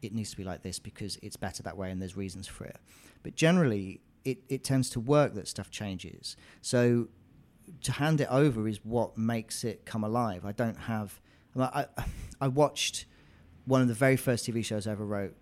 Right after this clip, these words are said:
the other day. I found it on YouTube and I sat down and watched it. It was awful. But there was a, one joke I thought was a really good joke. And the actor completely,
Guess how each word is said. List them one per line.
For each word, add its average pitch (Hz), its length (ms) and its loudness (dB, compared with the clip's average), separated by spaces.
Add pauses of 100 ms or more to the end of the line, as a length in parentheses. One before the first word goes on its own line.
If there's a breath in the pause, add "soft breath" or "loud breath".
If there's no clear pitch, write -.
(100)
the 110 100 -2
other 98 160 -4
day. 101 180 -4
I 92 60 -4
found 104 220 -4
it 87 40 -6
on 95 80 -6
YouTube 98 260 -6
and 95 100 -8
I 87 40 -6
sat 95 140 -6
down 92 60 -6
and 98 100 -4
watched - 160 -8
it. 92 40 -16
It 101 80 -12
was 117 140 -6
awful. - 320 -10 (460 loud breath)
But 113 180 2
there 131 120 6
was 123 120 4
a, 123 140 4 (240)
one 139 280 6
joke 127 220 6
I 104 80 -2
thought 123 120 -6
was 113 120 -6
a 113 40 -4
really 117 260 2
good 110 180 -6
joke. - 480 -6 (760 soft breath)
And 117 520 2 (140)
the 123 220 -2
actor 120 680 -4
completely, 107 1120 -2